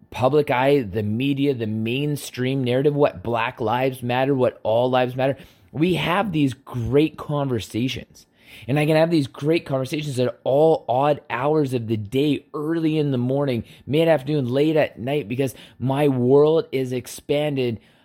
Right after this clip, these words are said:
upon just the geographical setting that I am in right now that forces me to only potentially have conversations in the morning and the evening 'cause people are busy at work. I've eliminated those barriers, and it's only increased the quality of my life.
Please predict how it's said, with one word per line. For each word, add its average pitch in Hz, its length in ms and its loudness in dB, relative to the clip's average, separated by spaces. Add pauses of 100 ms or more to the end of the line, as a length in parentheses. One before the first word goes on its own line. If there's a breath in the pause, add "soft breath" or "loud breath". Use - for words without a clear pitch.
upon 131 380 -2
just 127 240 -4
the 135 80 2
geographical 135 960 0
setting 139 480 0
that 110 260 -2
I 127 120 -4
am 147 280 0
in 139 260 -4
right 117 240 0
now 135 220 -2
that 117 220 0 (340 loud breath)
forces 160 380 2
me 131 160 -2
to 131 80 0
only 131 300 -2
potentially 160 800 -2
have 113 120 0
conversations 127 640 -4
in 131 120 0
the 135 60 2
morning 143 300 0
and 139 100 0
the 127 140 -6
evening 151 320 -2
'cause 123 140 -2
people 139 280 0
are 135 60 6
busy 117 420 -2
at 95 80 -2
work. 117 240 -2
I've 117 200 -2
eliminated 123 680 -2
those 107 180 -4
barriers, 120 380 0 (260 loud breath)
and 151 120 0
it's 151 100 0
only 165 320 0
increased 180 760 -2
the 151 80 -4
quality 143 600 0
of 110 140 -2
my 107 140 -2
life. 120 560 -4